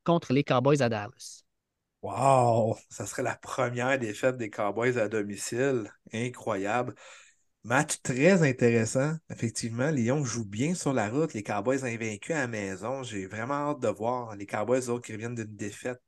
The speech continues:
Speaker 2: euh, très serrée, crève-cœur à Miami. La difficulté quand même de les mettre contre, euh, sont vraiment impressionnants à domicile. Je vais y aller avec Dallas dans les jeux de prédiction. Euh, je leur souhaite aux Lions, ça serait statement, ça serait gros en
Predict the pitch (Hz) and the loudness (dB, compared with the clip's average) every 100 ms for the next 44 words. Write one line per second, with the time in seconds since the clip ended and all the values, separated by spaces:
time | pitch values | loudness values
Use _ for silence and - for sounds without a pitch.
0 | - 101 95 - 120 123 117 98 117 120 | -6 -6 -6 -8 -8 -6 -8 -6 -8 -12
1 | 117 104 - 117 113 107 101 95 101 123 | -12 -10 -6 -6 -6 -10 -10 -10 -10 -16
2 | - - - _ _ - 127 123 - 151 | -18 -20 -20 _ _ -2 0 0 -2 -4
3 | - 139 131 117 120 117 110 101 104 101 | 0 0 2 0 -2 -4 -6 -6 -4 -4
4 | 107 104 - 113 107 - - - 98 95 | -6 -6 -6 -6 -6 -10 -12 -8 -6 -4
5 | 98 - 113 104 101 110 120 110 107 98 | -6 -8 -8 -10 -10 -6 -4 -2 -4 -6
6 | - 92 - 95 90 92 87 87 85 - | -8 -8 -8 -8 -8 -8 -8 -8 -8 -10
7 | 98 92 98 107 117 113 107 101 110 113 | -10 -6 -4 -4 -2 0 0 0 -2 -2
8 | 92 92 90 98 - 107 90 - - 107 | -4 -6 -8 -10 -10 -12 -12 -10 -8 -8
9 | 113 - - - - 104 98 98 98 104 | -8 -14 -18 -20 -8 -4 -2 -2 -4 -8
10 | 104 92 - - 123 113 - 160 180 131 | -10 -14 -14 -6 -2 0 2 4 4 2
11 | 113 120 127 104 - 104 - 131 117 117 | 2 0 0 -4 -4 -8 -4 -2 -2 -4
12 | 120 120 90 - 117 98 110 131 180 | -6 -6 -8 -10 -12 -10 -6 -6 -8